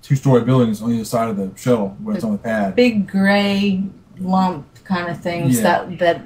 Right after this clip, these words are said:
Speaker 2: reach up towards the wings of the orbiter if
Speaker 1: Yeah.
Speaker 2: you, if you see it.
Speaker 1: And this is where the, this is actually also where the, how the tank is fueled. Um, the liquid hydrogen oxygen that goes in the external tank actually flows through the orbiter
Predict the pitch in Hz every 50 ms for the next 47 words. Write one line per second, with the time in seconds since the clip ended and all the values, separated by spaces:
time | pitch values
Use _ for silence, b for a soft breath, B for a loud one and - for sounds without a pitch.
0 | - - 160 190 196 190 190 - 190 185 180 - - - 196 185 180 180 175 -
1 | - - 170 160 156 170 170 170 175 175 - - 180 165 156 156 160 156 - -
2 | 160 160 156 156 156 151 151 147 147 151 147 - - - 175 160 - - 170 -
3 | - 165 156 151 - - - - 175 170 156 147 143 - - - - - - -
4 | - 120 120 - - - 123 117 123 127 127 127 123 120 120 120 120 117 117 117
5 | 117 107 - - _ - 120 - - - _ _ _ _ - - - _ _ -
6 | _ _ 165 170 190 160 165 170 170 175 - - 156 143 139 139 156 165 156 -
7 | 156 127 123 131 127 127 123 120 117 113 110 107 104 - - - _ _ _ _
8 | _ _ _ _ _ b b b b b b - - 147 143 120 - - - -
9 | 156 165 147 110 104 - - - 113 104 95 - - - _ _ _ _ _ _
10 | _ _ _ _ _ - 101 104 104 101 101 101 - - - _ _ _ _ _
11 | _ _ _ _ - 120 113 123 127 147 139 139 131 - 135 139 143 139 135 -
12 | 131 139 - - 120 113 123 123 123 135 131 120 110 101 - - 147 123 - -
13 | 135 131 123 - - 127 139 135 - 135 117 - - 147 139 135 131 - - -
14 | 131 139 147 165 175 165 151 143 143 151 160 147 131 113 104 104